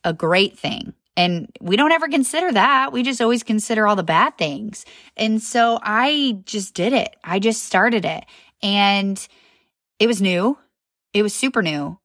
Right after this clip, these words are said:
It was su-, like, I was learning so many new skills. Like, no, it's not new for me to sit and talk to people, but these are new skills.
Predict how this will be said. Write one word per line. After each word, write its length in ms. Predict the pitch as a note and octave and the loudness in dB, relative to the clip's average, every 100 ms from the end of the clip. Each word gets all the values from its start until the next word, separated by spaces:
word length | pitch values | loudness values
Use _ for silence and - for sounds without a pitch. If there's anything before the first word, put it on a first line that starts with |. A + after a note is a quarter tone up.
| - | -6
It 100 | F#3 | -4
was 160 | G3 F#3+ | -2 -4
su-, 380 | - A#3 A#3 - G3 | -2 0 0 -2 -2
like, 200 | G3+ - | -2 0
I 120 | F#3 | 0
was 180 | G3+ G3 | 0 0
learning 320 | G3 G3 F3+ | -2 0 -2
so 420 | G3+ - - A3+ A#3 | -4 -4 0 2 4
many 220 | A3+ G#3 | 2 2
new 280 | F#3 G3+ G#3 | 2 0 0
skills. 600 | - F#3+ F3+ G#3+ D4+ C4+ | -2 -2 -2 -2 -4 -4
Like, 180 | G#3 F#3+ | -6 -2
no, 240 | F3+ G#3 | 0 0
it's 160 | G3+ G3+ | 0 -2
not 180 | F#3 | -2
new 160 | F3 F#3 | -2 -6
for 120 | G3 | -4
me 120 | F#3 | -6
to 60 | E3+ | -4
sit 200 | - F#3+ | -4 -6
and 100 | F3 | -4
talk 300 | - F#3+ B3 | 0 0 0
to 100 | A3 | -4
people, 260 | F#3+ F3 E3 | -2 -2 2
but 240 | E3+ E3 - _ _ _ _ _ _ _ - | 2 0 -8 _ _ _ _ _ _ _ -6
these 240 | F#3+ B3 | -2 2
are 80 | C4+ | 4
new 180 | G#3+ G#3 | 4 2
skills. 720 | - A3 D4+ - - - | 0 0 2 -2 -6 -12